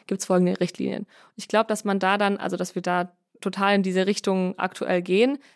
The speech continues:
Es wird deutlich schwerer, irgendwann ins Fettnäpfchen zu, zu treten, weil man da echt einen guten Rahmen aktuell schafft. Aber ansonsten, mein Hauptpunkt ist alles, was irgendwas mit deinem Beruf zu tun hat. Und egal, ob das jetzt auch eine Brücke zum Privaten schlägt oder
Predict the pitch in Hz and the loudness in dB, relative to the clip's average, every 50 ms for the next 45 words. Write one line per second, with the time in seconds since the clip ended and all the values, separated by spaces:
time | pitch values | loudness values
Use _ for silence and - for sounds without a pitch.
0 | _ - 190 - - 220 214 - 269 277 - 277 - - - 269 285 302 269 220 | _ -16 -14 -8 -6 -4 0 2 2 2 2 0 -2 -2 0 0 2 4 4 4
1 | 185 - 202 208 202 190 180 185 196 - - 214 202 - - 202 196 202 - 196 | 2 4 2 0 0 0 0 -2 -2 -2 -2 -4 -4 0 0 -2 -2 0 -2 -2
2 | 190 - - - 196 - - 196 185 - - 208 220 220 - 220 208 190 185 180 | -2 -2 -4 -12 -10 -6 -6 -6 -4 -2 0 0 0 2 2 2 2 2 2 2
3 | 190 180 180 190 185 180 - - 196 - - - 196 196 - 240 233 208 190 - | 2 0 -2 -2 -4 -4 -4 -4 -6 -8 -8 -8 -6 -2 -2 -2 0 0 0 2
4 | 180 - 214 214 - 190 - - - - 180 - - 220 214 254 - - _ - | 4 4 4 4 2 -2 -4 -4 -4 -4 -4 -4 -4 -2 -2 -2 -2 -2 _ -20
5 | - - - - - _ _ _ _ - 208 202 214 196 202 202 196 208 240 302 | -20 -20 -20 -20 -20 _ _ _ _ -4 0 2 2 4 2 2 4 4 2 2
6 | 294 - - 285 277 285 294 - - _ _ _ _ _ _ _ - 196 190 180 | 0 -2 0 2 4 4 4 2 -4 _ _ _ _ _ _ _ -12 -8 -8 -8
7 | - - 220 233 254 247 - - 233 226 220 202 - - - 190 202 220 226 220 | -4 0 2 2 2 0 0 -2 0 0 0 -4 -8 -8 -4 -2 0 0 0 0
8 | - - - 196 190 - - - - - 269 285 311 294 285 233 214 214 202 190 | -2 -6 -6 -6 -6 -6 -8 -8 -2 0 0 2 2 2 0 2 0 0 0 0
9 | 190 - 233 - - - 185 - 202 185 170 - - - 185 185 - - 196 185 | 0 -4 -6 -6 -4 -6 -6 -4 -4 -4 -4 -6 -6 -6 -8 -6 -4 -4 -2 0
10 | 208 220 233 233 233 220 214 - - 208 202 - - - 190 - - - 202 196 | 2 4 4 2 2 0 -4 -2 0 -2 -2 -2 -2 -4 -4 -4 -2 -4 -4 -4
11 | 190 - 233 277 277 - 247 247 - 220 214 - 220 208 202 196 214 220 - 214 | -2 0 0 0 2 0 -2 0 0 -2 -2 -2 -2 0 0 0 0 0 0 -2
12 | - - - 202 202 202 208 202 - - - - 202 196 196 185 185 185 185 190 | -4 -2 0 2 4 4 4 2 -2 -12 -4 0 0 2 2 2 2 4 2 2
13 | 196 | 0